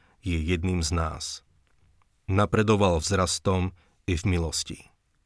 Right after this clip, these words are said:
Pracoval, plakal, modlil sa a miloval. Bol pokúšaný vo všetkom ako my, no bez hriechu. Spolu s Tomášom vyznávame, že je naším Pánom a Bohom.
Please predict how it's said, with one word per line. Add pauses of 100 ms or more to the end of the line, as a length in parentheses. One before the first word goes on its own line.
(240)
Pracoval, (160)
plakal, (320)
modlil
sa (320)
a
miloval. (1200)
Bol
pokúšaný
vo
všetkom (240)
ako
my, (600)
no
bez
hriechu. (1040)
Spolu
s
Tomášom
vyznávame, (320)
že
je
naším
Pánom
a
Bohom.